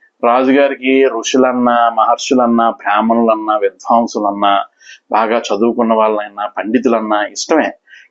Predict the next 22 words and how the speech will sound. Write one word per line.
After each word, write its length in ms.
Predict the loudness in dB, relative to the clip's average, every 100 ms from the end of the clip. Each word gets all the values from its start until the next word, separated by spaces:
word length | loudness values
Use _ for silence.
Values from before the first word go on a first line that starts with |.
| -4
కానీ 120 | -2
అదంతా 280 | -2 -2 -2
ఒకప్పుడు 440 | 0 -2 -2 0
నాయనా. 540 | 2 2 2 0 -2 -6 _ _ _ _ _ _ _ -14
మీకు 160 | -8 -4
తెలుసో 300 | -2 0 2
లేదో, 560 | 4 4 2 2 -2 -8 _ _ _ _ -4
ఈ 140 | 2
మధ్యనే 680 | 4 4 2 2 2 2 0 -6 _ _ _ _ _ _ -4 2
వేరే 200 | 2 2
రాజ్యం 340 | 2 0 -2 -8
నుంచి 160 | -6
వచ్చిన 400 | -4 0 2 4
ఒక 260 | 4 2 2
ఇరవై 200 | 0 0
మంది 320 | 0 0 -2
బ్రాహ్మణుల్ని, 880 | -2 0 0 2 2 2 -2 -6 -8
ఋషుల్ని, 280 | -4 -2
మహర్షుల్ని 480 | 2 2 0 -4 -4
విషం 180 | -2 -2
పెట్టి 280 | -2 -2 -4
చంపేశాడు. 580 | -2 -2 0 0 -2